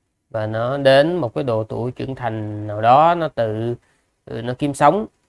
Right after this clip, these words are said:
Ờ, mà người ta nói là chó bỏ nhà mà mèo bỏ chủ. Ờ, thì đến cái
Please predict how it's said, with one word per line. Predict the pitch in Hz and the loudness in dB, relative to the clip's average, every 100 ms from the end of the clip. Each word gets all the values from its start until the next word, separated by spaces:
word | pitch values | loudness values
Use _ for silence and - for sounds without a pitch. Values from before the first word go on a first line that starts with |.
| _ _ _ _ | _ _ _ _
Ờ, | 127 117 | -10 -6
mà | 113 110 | -2 -2
người | 110 | -2
ta | 127 | -2
nói | 131 139 160 170 | 0 0 -2 -4
là | 131 110 107 104 - | -4 -2 -2 -2 2
chó | 131 143 170 | 4 4 4
bỏ | 160 113 127 | 0 -2 -2
nhà | 139 117 113 110 110 | 0 2 2 2 0
mà | 107 | -2
mèo | 107 107 107 | -4 -4 -2
bỏ | 101 123 | -2 -2
chủ. | 120 107 160 254 - _ _ _ _ _ | 0 2 2 0 -6 _ _ _ _ _
Ờ, | 127 120 117 | -2 2 2
thì | 113 113 | 0 4
đến | 123 165 190 | 4 4 2
cái | 160 165 | -2 -2